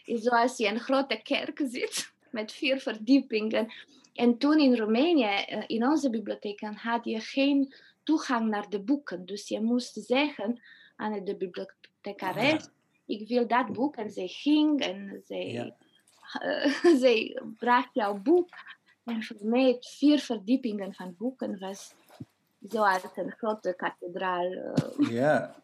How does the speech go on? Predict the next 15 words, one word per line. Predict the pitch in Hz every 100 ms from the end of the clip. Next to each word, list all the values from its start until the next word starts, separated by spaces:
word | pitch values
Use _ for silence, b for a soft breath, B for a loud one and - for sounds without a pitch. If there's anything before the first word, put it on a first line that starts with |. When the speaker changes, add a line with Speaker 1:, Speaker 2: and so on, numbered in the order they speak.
| _
Speaker 2:
wauw. | 123 139 135 117 -
Dat | 110
was, | 120 117 -
eh, | 127 127
was | 123
een | 135 135
grote | 131 131 123 120
snoepwinkel, | - 196 180 151 139 120
werd | 120
het | 117 -
ineens. | 117 113 107 -
Speaker 1:
Ja, | 262 277
Speaker 2:
Waar | 285
Speaker 1:
ja, | 277
Speaker 2:
je, | 262